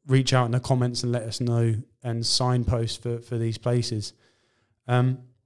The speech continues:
with that being said, I, it's my hope that these, uh, online presences are inspiration enough for you to step out in faith and get to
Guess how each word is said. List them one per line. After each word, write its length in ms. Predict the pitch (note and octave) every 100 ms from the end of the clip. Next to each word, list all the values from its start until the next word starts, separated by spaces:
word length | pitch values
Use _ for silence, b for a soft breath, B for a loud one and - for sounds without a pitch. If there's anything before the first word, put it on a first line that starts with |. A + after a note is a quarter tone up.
| _ _ _ _ _ -
with 140 | D3+ D3+
that 220 | E3+ D#3+
being 240 | D#3+ D3
said, 440 | B2 - E3 A2+ - - _ - _ _ _ _ _ _ -
I, 360 | D3+ E3+ E3 - D3
it's 280 | C3 C#3+
my 180 | D#3+ D#3+
hope 320 | D#3 F3+ F3+
that 260 | D#3+ D3+ C3+
these, 540 | D3+ D#3+ D#3 C#3+ - - C3
uh, 320 | B2 A#2+ A#2
online 560 | C3+ C#3+ C3+ C3 B2+ B2
presences 840 | - C3+ C3+ B2 - A2+ G#2+ G#2+ - B B B _
are 220 | A#2+ A#2+ C#3
inspiration 800 | D3 - C#3+ C#3+ C#3+ C#3 C3+ B2
enough 340 | B2 C3 -
for 120 | B2+
you 340 | A#2+ B2+ B2+ B2+
to 440 | - A#2+ A2 A2 b b b
step 360 | - - C3+ C3+
out 220 | C3 A#2+
in 80 | A#2+
faith 540 | - B2+ A#2+ A2+ - - _
and 320 | A#2+ A2+ A2 A2 _ _ _ _ _ _ _ _
get 360 | - C#3+ - -
to 440 | - C#3 C3